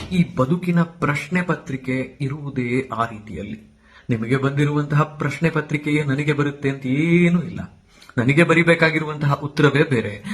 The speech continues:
ನೀವು ಬರಿಬೇಕಾಗಿರುವಂತಹ ಉತ್ತರವೇ ಬೇರೆ. ತೂತಾಗಿರುವಂತಹ ಮಡಿಕೆಗೆ ತನ್ನದೇ ಕೆಲಸ ಇರುತ್ತೆ, ಸರಿಯಾಗಿರುವಂತಹ ಮಡಿಕೆಗೆ ತನ್ನದೇ ಆಗಿರುವಂತಹ ಕರ್ತವ್ಯಗಳು ಇರ್ತವೆ.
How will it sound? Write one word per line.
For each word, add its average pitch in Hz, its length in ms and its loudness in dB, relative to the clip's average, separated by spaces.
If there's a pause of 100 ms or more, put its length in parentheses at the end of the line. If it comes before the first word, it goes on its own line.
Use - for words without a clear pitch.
(160)
ನೀವು 131 240 -10
ಬರಿಬೇಕಾಗಿರುವಂತಹ 117 1000 -6
ಉತ್ತರವೇ 107 420 -8
ಬೇರೆ. - 420 -18 (480)
ತೂತಾಗಿರುವಂತಹ 127 960 -6
ಮಡಿಕೆಗೆ 113 480 -6
ತನ್ನದೇ 110 460 -4
ಕೆಲಸ 175 280 0
ಇರುತ್ತೆ, 127 800 -2
ಸರಿಯಾಗಿರುವಂತಹ 123 1080 -6
ಮಡಿಕೆಗೆ 113 340 -12
ತನ್ನದೇ 127 420 -8
ಆಗಿರುವಂತಹ 113 600 -10
ಕರ್ತವ್ಯಗಳು 110 720 -6
ಇರ್ತವೆ. - 400 -14